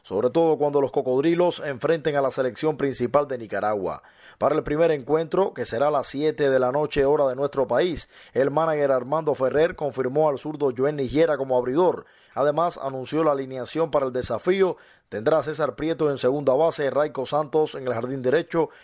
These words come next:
Jefferson Delgado en tercera, Javier Camero cuarto bate en el izquierdo, Yaciel Santoya en primera, Erisbel Arruabarruena en el campo corto,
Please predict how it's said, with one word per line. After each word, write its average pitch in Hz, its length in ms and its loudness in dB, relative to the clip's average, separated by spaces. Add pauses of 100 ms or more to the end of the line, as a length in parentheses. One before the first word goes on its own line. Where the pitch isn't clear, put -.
(160)
Jefferson 151 500 0
Delgado 143 420 2
en 131 80 -6
tercera, 123 540 -2
Javier 143 320 0
Camero 143 340 2
cuarto 147 300 0
bate 143 220 0
en 135 80 -8
el 127 80 -8
izquierdo, 165 560 -2 (260)
Yaciel 143 400 0
Santoya 147 440 0
en 127 100 -4
primera, 131 500 0
Erisbel 143 420 0
Arruabarruena 135 720 0
en 131 60 -6
el 120 100 -6
campo 131 320 -2
corto, 165 400 0